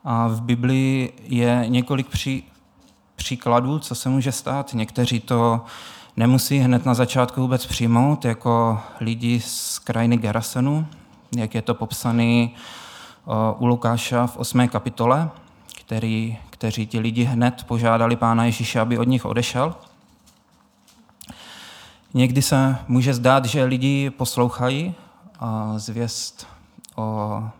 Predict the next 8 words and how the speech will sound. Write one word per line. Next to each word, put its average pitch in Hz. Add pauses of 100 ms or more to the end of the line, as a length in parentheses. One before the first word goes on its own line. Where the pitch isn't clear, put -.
(120)
Pánu 110
Ježíši 127 (680)
a 107
vypadá 120
to, 127
že 123
se 117
jich -